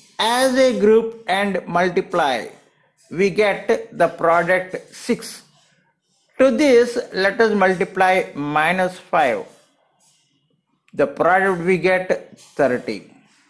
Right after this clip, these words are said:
So what did we observe? We observed that the product of three integers does not depend upon the grouping of integers.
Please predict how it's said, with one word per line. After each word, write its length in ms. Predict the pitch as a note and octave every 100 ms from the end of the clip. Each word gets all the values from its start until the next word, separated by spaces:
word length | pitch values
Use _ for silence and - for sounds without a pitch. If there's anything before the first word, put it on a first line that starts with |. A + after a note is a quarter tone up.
| _ _ _ _ _ _
So 200 | - F3+
what 500 | C3+ E3 B3+ - - -
did 240 | F3+ G#3 F#3+
we 380 | A3 G#3+ - -
observe? 880 | E3+ D3+ C#3 F#3 F#3 F#3+ F#3+ F#3+ F3 - _ - _ _ _ _ _ _
We 360 | B2 A3 C4 -
observed 720 | D#3+ D3+ C3+ D3 D#3+ C#3+ B2 A2
that 320 | A2 G#2+ - - B3 - _ _ - - _ _ -
the 180 | D#3
product 680 | D3+ - E3+ G#3 C4 D4+ -
of 160 | B3+ - -
three 380 | - C#4+ C#4 -
integers 720 | F#3 E3+ D#3 C3+ C#3+ D3+ - B3 B3 - _ _ _ _ _ _ -
does 300 | E3 A3 A3+ C#4
not 280 | E4+ C#4
depend 480 | G#3 G#3 G#3+ G#3 -
upon 680 | G3+ - C#3+ B2+ C#3+ G#3 - - - - -
the 140 | D#3+
grouping 720 | D3+ D3 G#3+ B3 A#3+ B3 A#3 -
of 340 | A3 A3 - A3+ -
integers. 920 | F3 F#3 F3+ F#3 D#3 D#3 A2 - -